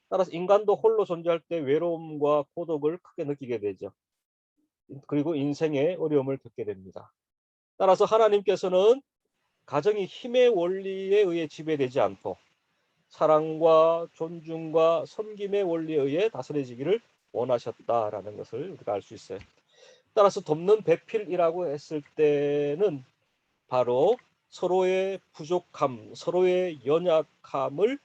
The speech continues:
상호 보완해주는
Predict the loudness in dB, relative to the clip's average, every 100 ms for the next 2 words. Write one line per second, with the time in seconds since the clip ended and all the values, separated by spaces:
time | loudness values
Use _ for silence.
0 | _ _ _ -20 -4 -2 4 4 4 -2
1 | _ _ _ _ _ -2 2 4 4 2
2 | -6 -10 -8 -8